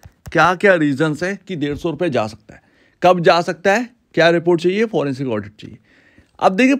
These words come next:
पुराने जो इन्वेस्टर्स हैं, जो कि हम सब लोग डिस्कस करते हैं लगातार फ्लो में, ठीक है ना, हम कोई एकदम उठाकर नहीं रख देते, हर चीज़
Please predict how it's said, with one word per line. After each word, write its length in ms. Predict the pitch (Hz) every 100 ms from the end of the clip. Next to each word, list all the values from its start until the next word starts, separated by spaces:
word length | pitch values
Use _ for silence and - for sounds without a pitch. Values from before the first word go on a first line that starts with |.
| -
पुराने 500 | 190 180 170 208 269
जो 160 | 269
इन्वेस्टर्स 600 | 262 196 180 190 226 208
हैं, 240 | 147 156 - _ 113
जो 140 | 151
कि 180 | 160 233
हम 240 | 196 151 160
सब 100 | 180
लोग 220 | 202 202
डिस्कस 320 | 156 196 190
करते 300 | 175 151 165
हैं 60 | 214
लगातार 460 | 180 131 - 190
फ्लो 300 | 190 160 131
में, 200 | 110 76 - -
ठीक 140 | 160
है 80 | 208
ना, 120 | - _ _ _ 90
हम 160 | 139
कोई 280 | 147 202 214 196
एकदम 440 | 170 143 165 202 -
उठाकर 400 | 151 156 160 196
नहीं 120 | 190
रख 100 | 165
देते, 300 | 113 117 113 - _ _ _ -
हर 180 | 160 220
चीज़ 220 | -